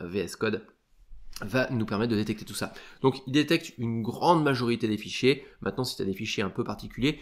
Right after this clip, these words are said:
notamment par exemple le Liquid, tu sais, euh, qu'on a évoqué un peu plus, euh, tôt, euh, dans cette, euh, vidéo, euh, eh bien, euh,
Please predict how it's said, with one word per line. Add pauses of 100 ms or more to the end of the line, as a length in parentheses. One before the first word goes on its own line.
(140)
notamment
par
exemple
le
Liquid,
tu
sais,
euh,
qu'on
a
évoqué
un
peu
plus,
euh,
tôt,
euh,
dans
cette,
euh,
vidéo, (320)
euh,
eh
bien, (180)
euh,